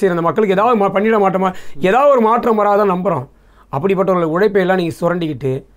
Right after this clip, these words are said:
நீங்க வந்து இன்னைக்கு எங்க மேலேயே வந்து அவதூறுகளை பரப்புறது, இதையெல்லாம் இந்த பொதுமக்கள் தான் உணரணும். ஒரு நடிகனை நீ-, நான் என்ன சொல்றேன், யாராலையும் நான் சவாலாக சொல்லுவேன், மன்சூர் அலிகானோட நின்னு பத்து நாள் கூட யாராலையும் அரசியல் வேலை செஞ்சுட்டானா,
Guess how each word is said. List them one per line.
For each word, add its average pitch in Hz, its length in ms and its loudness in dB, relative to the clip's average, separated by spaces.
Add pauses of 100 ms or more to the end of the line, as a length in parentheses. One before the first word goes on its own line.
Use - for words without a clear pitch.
(280)
நீங்க 196 180 2
வந்து 185 160 0
இன்னைக்கு 170 240 0
எங்க 175 120 -2
மேலேயே 180 260 0
வந்து 170 200 -2
அவதூறுகளை 160 540 -2
பரப்புறது, 131 560 -4 (720)
இதையெல்லாம் 233 520 2
இந்த 220 160 2
பொதுமக்கள் 247 500 2
தான் 226 220 2
உணரணும். 202 300 2 (280)
ஒரு 202 160 0
நடிகனை 247 400 0
நீ-, 214 40 2
நான் 202 220 2
என்ன 214 200 2
சொல்றேன், 202 320 0
யாராலையும் 226 760 2
நான் 165 260 0
சவாலாக 214 480 2
சொல்லுவேன், 160 340 -4
மன்சூர் 196 280 -2
அலிகானோட 196 340 2
நின்னு 185 200 -2
பத்து 180 320 -2
நாள் 202 140 2
கூட 185 180 0
யாராலையும் 160 480 0 (260)
அரசியல் 185 380 0
வேலை 156 200 0
செஞ்சுட்டானா, 147 540 -4